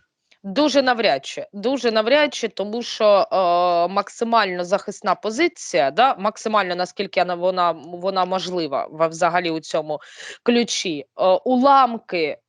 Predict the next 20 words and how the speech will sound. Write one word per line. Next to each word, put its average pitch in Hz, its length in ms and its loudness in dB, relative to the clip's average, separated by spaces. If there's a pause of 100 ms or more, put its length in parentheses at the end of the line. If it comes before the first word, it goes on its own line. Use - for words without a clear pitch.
(180)
можливо, 202 1080 0
якийсь 202 520 -2
один 226 260 -2
шахет 247 680 0 (180)
п-, 196 160 -2
пропущений, 170 800 -6
можливо, 185 760 0
але 214 340 4
не 220 260 2
так, 202 540 0
е, 170 320 0
ну, 214 120 -6
коротше, 190 400 -2
не 185 100 -2
так 196 200 0
катастрофічно - 960 -6
прям. 156 340 -2 (460)
Я 226 100 6
ж - 80 -8
кажу: 160 340 -2